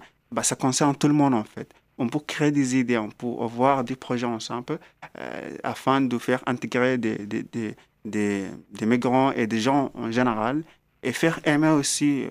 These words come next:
entre, voilà, faire, entre les deux peuples, que ce soit le Soudan et, euh, et la France. Et donc, euh, c'est à partir de là que je propose, et j'ai déjà proposé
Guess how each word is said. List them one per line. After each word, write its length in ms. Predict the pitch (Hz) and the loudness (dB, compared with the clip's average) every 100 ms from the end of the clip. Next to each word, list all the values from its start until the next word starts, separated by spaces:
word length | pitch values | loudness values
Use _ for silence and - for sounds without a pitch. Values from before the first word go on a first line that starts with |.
| 73 | -6
entre, 640 | 110 - - 117 - - _ | -6 -6 -8 -8 -10 -16 _
voilà, 260 | 113 104 143 - _ _ _ _ | -8 -8 -12 -20 _ _ _ _
faire, 380 | - 127 117 98 - | -4 -2 -2 -4 -4
entre 280 | 120 - 117 | -4 -2 0
les 80 | 120 | 2
deux 120 | 131 | 0
peuples, 280 | - 120 98 - - - | 0 -2 -6 -14 -16 -14
que 100 | - | -12
ce 160 | 113 - | -12 -14
soit 180 | - 110 | -14 -12
le 100 | 107 | -10
Soudan 320 | - 110 117 | -6 -6 -6
et, 140 | 127 - _ _ _ - | -8 -14 _ _ _ -10
euh, 240 | 123 - | -8 -6
et 20 | 113 | -6
la 60 | |
France. 340 | 110 - 107 - - _ _ _ _ _ | -8 -10 -10 -12 -18 _ _ _ _ _
Et 240 | 69 104 | -10 -2
donc, 280 | 117 120 117 | 2 2 0
euh, 100 | 113 | -6
c'est 160 | 110 - | -2 0
à 60 | 113 | 0
partir 320 | 123 - 147 | 0 0 2
de 80 | 131 | 4
là 180 | 135 147 | 2 2
que 140 | 127 | -2
je 140 | 110 | -2
propose, 640 | 104 - - - 143 110 98 - _ | -4 -6 -20 0 2 2 -4 -14 _
et 120 | 113 | -8
j'ai 200 | 101 101 | -6 -6
déjà 220 | 101 104 107 | -4 -4 -6
proposé 720 | - _ 107 117 127 - | -10 _ -2 0 -2 -4